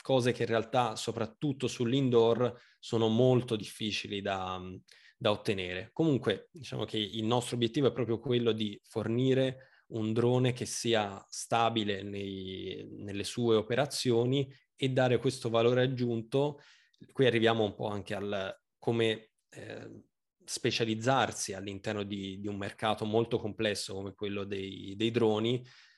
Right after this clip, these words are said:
perché magari riuscire a dare autonomia a un drone indoor è qualcosa che richiede veramente degli investimenti e dei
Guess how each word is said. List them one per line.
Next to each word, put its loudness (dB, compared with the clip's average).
perché -2
magari 2
riuscire 0
a 4
dare 0
autonomia 0
a -6
un -2
drone 2
indoor 0
è -4
qualcosa 2
che -6
richiede 0
veramente 2
degli 0
investimenti -2
e -2
dei -6